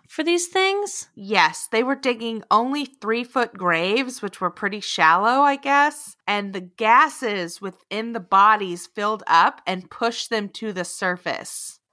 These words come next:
Speaker 2: It was a rushed burial. Now officials plan to bury creatures in graves nearly double the depth.
Speaker 1: Or you could just burn them.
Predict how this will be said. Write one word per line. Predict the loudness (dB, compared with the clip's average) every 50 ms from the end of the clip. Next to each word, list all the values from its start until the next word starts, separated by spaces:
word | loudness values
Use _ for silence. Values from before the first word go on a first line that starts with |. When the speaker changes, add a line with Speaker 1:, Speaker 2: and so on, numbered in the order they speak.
| _ _ _
Speaker 2:
It | -6 -4
was | -2 -2 -2 -2
a | -4 -2
rushed | 2 4 4 4 4 2 -2 -6 -6 -6 -2
burial. | 0 2 4 4 2 2 2 2 2 2 0 -2 -4 -6
Now | 2 4 6 6 8 6 6 4
officials | 2 -2 -6 -4 -2 -2 -2 -4 -4
plan | -6 -4 -2 0 0 0 -2 -4
to | -6 -4
bury | -2 0 2 2 2 0
creatures | -2 -4 -4 -4 -2 -2 -4 -4 -2
in | -4 -6 0
graves | 2 2 2 2 0 -4 -6 -6
nearly | -4 -4 -2 -4 -4 -6 0 2
double | 2 4 4 2 0
the | 0 -4 -6
depth. | -2 0 0 0 0 -4 _ -8 0
Speaker 1:
Or | 2 4 6 6 6 4
you | 2 0 -2 -4 -4 -4
could | -4 -4 -4
just | -4 -4 -2
burn | 0 0 0 0 -4
them. | -8 -12 -14